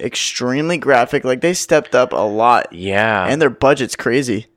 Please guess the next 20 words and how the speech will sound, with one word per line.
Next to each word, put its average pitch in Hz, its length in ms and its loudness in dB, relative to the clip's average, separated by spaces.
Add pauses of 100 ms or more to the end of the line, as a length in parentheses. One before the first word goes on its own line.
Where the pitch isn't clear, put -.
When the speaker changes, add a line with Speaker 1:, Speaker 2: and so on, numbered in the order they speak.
(140)
Speaker 2:
Dude, 147 260 0
yeah. 113 400 2
And 135 220 6 (480)
Speaker 1:
<laughs> - 460 -20
Speaker 2:
to 139 80 -2
be 156 140 4
honest, 147 460 2
the 110 80 2
visuals 123 680 2
are 98 140 -4
not 107 280 0
bad. 104 360 0
'Cause 120 140 -6
Speaker 1:
They're 135 100 0
really 139 140 4
Speaker 2:
normally 151 300 4
Speaker 1:
good. 120 320 -2
Speaker 2:
there 143 260 6
are 151 60 4
some 143 400 0